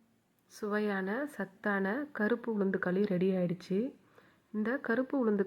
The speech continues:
களியில என்ன நன்மைகள் இருக்குன்னா, உடலில் எலும்புகள் மூட்டுகளின் வலிமை அதிகரிக்கும். குழந்தை பெற்ற பெண்கள் உளுந்து களி சாப்பிட்டு வந்தால் தாய்ப்பால் அதிகமாக சுரக்கும்.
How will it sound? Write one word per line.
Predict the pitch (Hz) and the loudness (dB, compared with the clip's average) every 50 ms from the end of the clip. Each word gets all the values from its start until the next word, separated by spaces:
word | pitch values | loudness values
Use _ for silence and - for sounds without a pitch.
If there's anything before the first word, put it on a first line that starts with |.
| 196 | 2
களியில | 196 196 196 196 202 202 | 2 2 4 4 4 4
என்ன | 190 190 208 233 220 | 2 2 2 2 2
நன்மைகள் | 190 190 190 196 185 185 185 175 170 | 4 4 4 4 4 4 2 2 2
இருக்குன்னா, | 170 - 180 170 170 170 180 233 285 277 - - - - - - _ _ _ _ _ _ _ _ _ - | 2 0 0 2 4 4 2 2 0 -4 -10 -14 -20 -20 -20 -20 _ _ _ _ _ _ _ _ _ -8
உடலில் | 190 220 226 262 269 277 294 277 247 214 214 220 | -4 0 2 2 2 4 4 4 4 4 4 4
எலும்புகள் | 233 247 247 247 240 233 240 262 262 226 214 | 4 6 6 6 6 6 4 4 4 2 2
மூட்டுகளின் | 240 233 - 254 233 220 214 214 208 190 185 | 2 0 0 0 2 4 4 4 4 4 4
வலிமை | 190 190 190 202 226 247 220 180 | 4 4 2 2 2 2 2 2
அதிகரிக்கும். | 175 202 196 202 185 175 165 - - - 185 208 277 277 - - _ _ _ _ _ _ _ _ _ _ _ _ _ _ - - | 2 0 0 0 0 -2 -2 -4 -4 -4 -2 -2 -2 -4 -8 -14 _ _ _ _ _ _ _ _ _ _ _ _ _ _ -4 0
குழந்தை | 233 247 262 269 277 269 269 - | 2 2 2 2 2 0 0 0
பெற்ற | 220 214 - - 220 220 - | -2 0 2 0 0 0 2
பெண்கள் | 202 190 196 202 220 226 226 202 190 | 2 2 4 4 4 4 4 4 4
உளுந்து | 202 214 220 220 220 196 | 4 6 6 6 4 4
களி | 190 185 185 180 - | 2 -2 -2 -4 -4
சாப்பிட்டு | 190 185 180 - 196 185 202 185 180 | -6 -4 -4 -4 -4 -2 -2 -2 0
வந்தால் | 180 170 170 185 208 226 240 233 - | 0 0 0 0 0 -2 -2 -4 -4
தாய்ப்பால் | 185 190 190 208 202 - 202 196 185 | -4 -2 -2 -2 0 0 -2 0 0
அதிகமாக | 180 170 185 180 190 185 180 175 165 180 180 - | 0 -2 -2 0 0 0 0 0 -2 -2 -4 -6
சுரக்கும். | - 180 175 175 170 - - 208 247 | -4 -2 -2 -2 -2 -2 0 0 0